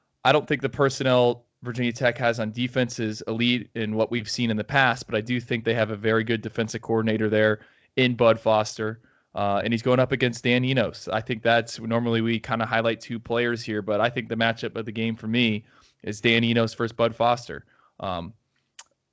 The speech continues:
Bud Foster right now, you know, Pro Football Focus has the Hokies with the second best pass rush in the A C C. That's ahead of Miami.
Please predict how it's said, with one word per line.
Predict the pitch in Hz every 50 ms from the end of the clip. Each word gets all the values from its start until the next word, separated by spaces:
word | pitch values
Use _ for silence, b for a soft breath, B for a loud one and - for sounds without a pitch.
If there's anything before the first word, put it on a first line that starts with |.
| _ _ _ _ _ _
Bud | - 113 113 117 117
Foster | - 120 123 123 123 - - 123
right | 113 117 120 113
now, | 123 120 120 120 120 117 120 120
you | 120 107
know, | 104 104
Pro | 101 - 127 120
Football | 113 - 127 120 120 113
Focus | 117 - 127 127 - 123 110 -
has | 113 113 107 104
the | 117
Hokies | 139 113 113 - - 120 110 -
with | 117 107 -
the | 110
second | - - 127 117 - 120 113
best | 113 113 110 -
pass | - - 117 113 113 - -
rush | 120 113 110 -
in | -
the | 113 113 113 113
A |
C | 110 - - 110
C. | 107 - - 120 120 120 123 123 b b b b b
That's | - 107 107 -
ahead | 107 113 117 113
of | 110
Miami. | 107 110 107 107 107 110 110 117 117 113 117